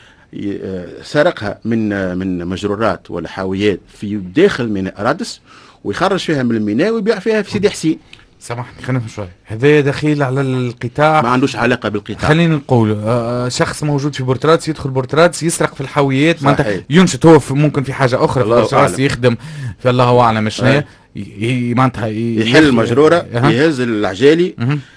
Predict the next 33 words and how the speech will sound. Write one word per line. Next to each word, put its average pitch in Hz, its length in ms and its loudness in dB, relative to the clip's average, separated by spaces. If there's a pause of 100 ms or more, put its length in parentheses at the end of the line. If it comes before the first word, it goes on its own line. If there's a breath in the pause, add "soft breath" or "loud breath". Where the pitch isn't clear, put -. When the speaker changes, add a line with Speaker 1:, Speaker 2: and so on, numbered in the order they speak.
Speaker 1:
هما 139 240 2
يجيو 131 240 0
ثلاثة. 131 360 0
Speaker 2:
المجرورات 151 480 2
يا - 40 -8
أخي 139 100 -2
مش 143 180 0
ياخذوا 143 220 -4
على 131 40 4
الرقابة 127 320 2
الديوانية 120 440 4
في 123 140 -6
ال-، 107 280 0
في 107 120 -6
بورترادس؟ 110 460 -2
Speaker 1:
في 175 120 0
وسط 226 240 0
الميناء. 220 600 0 (120)
ها، 151 180 -2 (180)
خويا، 160 360 0
أنا 196 160 4
هاجيتك 185 260 -2
معلومة. 147 420 2 (120)
ها 139 180 2
وقتاش 143 480 2
هذايا؟ 104 280 0
تاريخ 135 600 2
تسعتاش 139 480 -2
ماي 170 180 4
ألفين 143 220 0
واحد 143 240 0
وعشرين. 127 380 2
Speaker 2:
مهم. 127 180 2